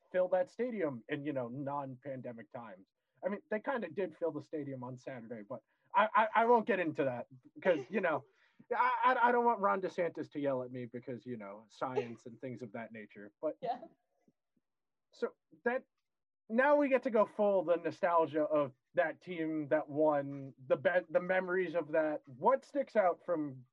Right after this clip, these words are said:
Speaker 1: being around that team? What was, what's different about, was different about that team as opposed to the year since?
Speaker 2: Goodness.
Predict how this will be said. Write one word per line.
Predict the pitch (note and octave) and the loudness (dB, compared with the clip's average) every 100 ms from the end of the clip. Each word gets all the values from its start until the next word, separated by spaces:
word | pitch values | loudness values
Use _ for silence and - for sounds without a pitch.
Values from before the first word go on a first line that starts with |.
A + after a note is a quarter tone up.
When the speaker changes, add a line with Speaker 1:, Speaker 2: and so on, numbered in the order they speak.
| _ | _
Speaker 1:
being | G3 F#3+ | -4 -2
around | E3+ D3 D#3 C#3+ | 0 0 2 0
that | C#3 B2+ - | 0 -2 -6
team? | C3 G#2+ G2 F#2+ _ _ | -8 -8 -14 -20 _ _
What | C3 D3+ A#3 | -4 0 2
was, | B3 E3+ _ _ _ _ _ | 0 -4 _ _ _ _ _
what's | G3+ C4+ - | 2 2 0
different | D#3 A3 F3+ D3+ | -2 -2 0 -2
about, | C#3+ D#3 D3 - _ C#3+ | 2 2 2 -4 _ -14
was | D3 D3+ - | -8 -6 -2
different | F3+ - C#3 | -4 -2 -4
about | C3+ C#3 A#2 | -2 -2 -2
that | C#3+ C3+ - | -4 -4 -6
team | C3+ B2+ | -6 -6
as | B2+ | -6
opposed | B2+ C#3 B2+ A#2+ | -6 -8 -8 -8
to | B2 A2+ - | -12 -14 -10
the | C3+ | -4
year | D3+ C3+ | 0 -2
since? | - A2 E2+ _ _ _ _ _ _ _ _ _ _ _ _ | -4 -14 -14 _ _ _ _ _ _ _ _ _ _ _ _
Speaker 2:
Goodness. | - A3 G#3+ | -14 -14 -14